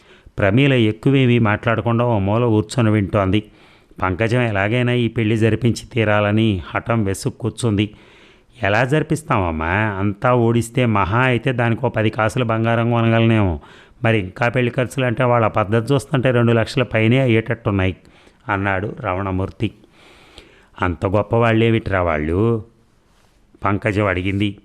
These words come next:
"గొప్పని మామూలుగా అంటావేంటమ్మా? ఆ ఇంట్లో గనక ప్రమీలను పడేస్తేమా, ఇక అం-, అది దాంతోపాటు మంద కూడా అంతస్తు పెరిగిపోతుంది.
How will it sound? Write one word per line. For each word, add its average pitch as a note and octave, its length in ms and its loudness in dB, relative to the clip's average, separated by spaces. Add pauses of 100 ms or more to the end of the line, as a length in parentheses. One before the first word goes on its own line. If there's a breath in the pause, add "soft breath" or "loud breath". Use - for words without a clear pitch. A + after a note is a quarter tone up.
(500 soft breath)
"గొప్పని G#2+ 400 0
మామూలుగా G#2 540 2
అంటావేంటమ్మా? G#2 920 0 (240)
ఆ F#2+ 100 0
ఇంట్లో G#2+ 360 0
గనక A#2 280 -2
ప్రమీలను A2+ 580 2
పడేస్తేమా, G#2+ 880 0
ఇక G2 340 -2
అం-, G2 380 -4 (460 soft breath)
అది F#2+ 240 0
దాంతోపాటు G#2 800 0
మంద G#2+ 320 0
కూడా A2 280 2
అంతస్తు A2 460 -2
పెరిగిపోతుంది. G#2+ 760 0